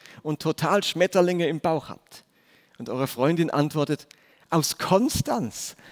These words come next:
Kann aus Konstanz etwas Gutes kommen?“ Und alle Begeisterung stößt auf Skepsis.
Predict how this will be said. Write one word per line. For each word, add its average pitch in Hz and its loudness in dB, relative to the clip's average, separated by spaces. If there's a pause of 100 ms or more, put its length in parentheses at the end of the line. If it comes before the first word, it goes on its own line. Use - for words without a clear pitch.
(340)
Kann 202 4
aus 185 6
Konstanz 214 4
etwas 185 2
Gutes 285 0
kommen?“ 101 0 (1900)
Und 196 2
alle 226 8
Begeisterung 220 6
stößt - 2
auf 170 0 (260)
Skepsis. - -6